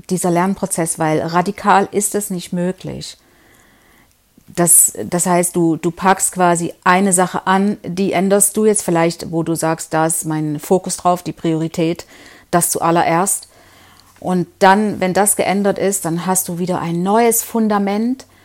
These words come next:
für dich geschaffen und sch-, und kannst es wieder schaffen, d-, die nächste Lebenssituation aus deinem alten Leben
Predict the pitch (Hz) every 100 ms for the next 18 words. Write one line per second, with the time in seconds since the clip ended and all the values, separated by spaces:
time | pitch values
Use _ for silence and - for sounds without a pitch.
0 | _ - 220 196 233 - 214 - 202 -
1 | 254 262 - - - - 180 - - 185
2 | - 190 190 - 190 202 196 190 190 185
3 | 180 - - - 170 - 175 180 214 -
4 | 214 175 170 180 - 170 165 - 160 156
5 | 170 - 156 147 160 156 156 156 - -
6 | - _ - 165 156 151 147 151